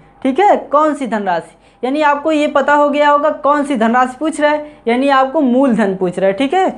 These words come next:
तो आपको दिया क्या है, देखिएगा, पहला नंबर, क्वेश्चन नंबर फर्स्ट, देखिएगा,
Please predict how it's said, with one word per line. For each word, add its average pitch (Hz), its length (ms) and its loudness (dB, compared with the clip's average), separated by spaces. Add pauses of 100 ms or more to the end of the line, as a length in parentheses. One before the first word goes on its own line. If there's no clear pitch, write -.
(220)
तो 262 60 2
आपको 277 260 0
दिया 277 260 0
क्या 311 180 -2
है, 160 220 -8 (380)
देखिएगा, 233 500 -2 (280)
पहला 254 280 2
नंबर, 254 320 -2
क्वेश्चन 240 380 -4
नंबर 240 200 -4
फर्स्ट, - 440 -4 (560)
देखिएगा, 277 420 0